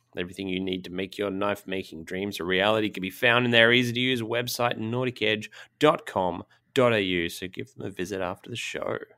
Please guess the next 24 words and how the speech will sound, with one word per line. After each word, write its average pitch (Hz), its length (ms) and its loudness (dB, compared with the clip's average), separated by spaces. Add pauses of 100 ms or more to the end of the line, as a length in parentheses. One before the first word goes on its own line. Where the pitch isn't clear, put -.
(840)
And 98 100 -6
Technique 135 380 0
of 175 80 -2
the 87 60 2
Week 147 360 -2
this 120 320 -2
week 123 340 -4
is 113 460 0
one 110 320 2
that's 101 180 -4
fresh - 340 2
in 101 60 -2
my 90 180 2
mind 85 320 -2
because 90 300 -4
I've 82 120 -4
been 85 180 -4
watching 85 340 -6
season 85 380 -8
nine 85 180 -6
of 80 120 -10
Forged 87 280 -4
in 87 80 -6
Fire, 90 400 2